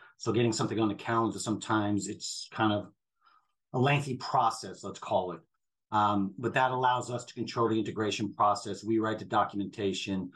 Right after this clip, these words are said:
um, and make any changes that we need to in the future. So either way will work, but quicker to market for partners and customers,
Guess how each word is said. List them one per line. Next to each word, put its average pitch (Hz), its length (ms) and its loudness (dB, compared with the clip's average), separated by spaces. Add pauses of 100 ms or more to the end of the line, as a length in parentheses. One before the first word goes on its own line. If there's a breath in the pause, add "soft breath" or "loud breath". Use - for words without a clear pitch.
(380 loud breath)
um, 92 480 2
and 110 100 -2
make 107 180 0
any 101 120 2
changes 95 420 -2
that 95 120 -6
we 90 100 -8
need 98 260 2
to 95 180 0
in 92 80 -2
the 90 80 -6
future. - 480 -8 (340 loud breath)
So 123 240 2
either 233 240 6
way 185 220 6
will 120 200 2
work, 120 340 2 (200)
but 117 160 -2
quicker 160 300 0
to 120 140 -6
market 123 420 0
for - 80 -12
partners 135 640 -2
and 95 160 -8
customers, 143 640 0